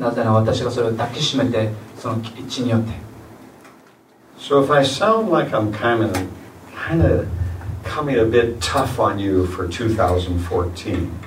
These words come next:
Speaker 1: で、まあ、私がなんかね、二千十四年、皆さんに厳しくなんか言ってるような、あの、感じがありますけども、
Speaker 2: I'm not doing it because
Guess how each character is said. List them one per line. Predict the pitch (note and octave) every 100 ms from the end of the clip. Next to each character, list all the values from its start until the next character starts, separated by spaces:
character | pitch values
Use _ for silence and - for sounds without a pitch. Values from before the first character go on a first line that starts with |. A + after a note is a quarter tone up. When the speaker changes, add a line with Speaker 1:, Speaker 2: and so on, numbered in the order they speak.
| - -
Speaker 1:
で、 | F3+ F3
ま | D#3+ D#3 C3
あ、 |
私 | B2+ C3 - D3
が | C3+
な | C#3
ん | C#3
か | C#3
ね、 | C#3 C3+ C3+
二 | B2+
千 | D3 C#3+
十 | C#3+
四 | D#3+
年、 | D#3 C3+ -
皆 | C3 C3+
さ | C3+
ん |
に | A#2+
厳 | A#2 E3+ G3+
し | G#3 -
く | F3 A#2+ - - - -
な | D3
ん | C#3+
か |
言 | C3+
っ | C3
て | E3+
る |
よ | F3
う | F3
な、 | D3 A2+ A2+ - -
あ | C3 B2
の、 | A#2+
感 | - C#3+ C#3+
じ | C#3+ C3+ B2+ -
が | C#3 C3 B2+
あ | C3
り |
ま | C3 C#3
す | D3
け |
ど | C#3
も、 | C#3 F3 - - - - - - - - - _ _ _ _ _ - _ _ _ _ _ _ _ _ _ _ _ _ _
Speaker 2:
I'm | - D#3 D#3
not | G3 G3+ - -
doing | E3+ F3 C3
it | A#2+ -
because | B2 - C#3+ C3+ B2+ A2+ -